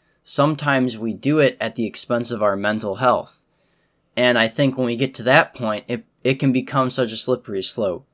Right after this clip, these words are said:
Now, depending on how high up you are in the company,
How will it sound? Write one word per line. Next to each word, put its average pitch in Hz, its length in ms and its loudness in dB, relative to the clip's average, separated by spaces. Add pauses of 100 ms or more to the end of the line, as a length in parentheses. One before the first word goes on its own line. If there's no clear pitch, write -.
(760)
Now, 135 140 0
depending 156 380 0
on 131 140 4
how 131 280 4
high 117 300 4
up 135 200 4
you 120 140 4
are 101 180 4
in 98 60 -4
the 98 80 -8
company, 127 640 4